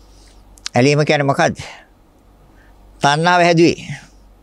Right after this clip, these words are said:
දැන් මේකට තෘෂ්ණාව නැද්ද නාසයට? ඇලීම නැද්ද නාසයට?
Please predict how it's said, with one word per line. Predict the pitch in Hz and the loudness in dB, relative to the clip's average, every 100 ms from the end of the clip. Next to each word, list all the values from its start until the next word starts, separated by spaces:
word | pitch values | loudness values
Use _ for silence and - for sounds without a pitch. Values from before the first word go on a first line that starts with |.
| _ _ - _ _ - | _ _ -20 _ _ -6
දැන් | 120 | -2
මේකට | 113 113 - | 0 0 -2
තෘෂ්ණාව | 113 - 123 | -4 0 0
නැද්ද | 113 120 131 | 0 -2 -4
නාසයට? | 127 117 120 120 156 _ _ _ _ - _ _ _ _ - - - _ _ - | -2 -2 -2 -4 -8 _ _ _ _ -20 _ _ _ _ -20 -20 -20 _ _ -2
ඇලීම | 120 131 | 0 2
නැද්ද | 131 127 139 | 2 2 0
නාසයට? | 139 135 107 - | 0 -2 -6 -8